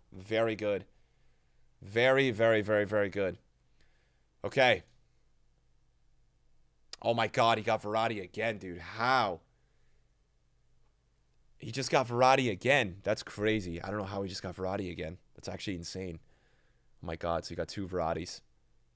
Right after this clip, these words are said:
Ninety-four, though, I mean, hey, decent fodder. It's like Smalling two point oh, except I was getting him, uh, blue. So, Naughty also has, uh, I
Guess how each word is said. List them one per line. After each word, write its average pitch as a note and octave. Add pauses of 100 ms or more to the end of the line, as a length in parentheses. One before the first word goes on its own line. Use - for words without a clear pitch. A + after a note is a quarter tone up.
Ninety-four, G#3
though, C#3
I G2+
mean, G2+ (1120)
hey, A2 (960)
decent D3
fodder. B2+ (560)
It's -
like A2+
Smalling A#2+
two A#2+
point G#2+
oh, G2+ (320)
except -
I F#2+
was G2
getting G2+
him, F#2
uh, E2
blue. G2 (680)
So, C3
Naughty C#3
also C3
has, A2+ (1200)
uh, G2
I G2+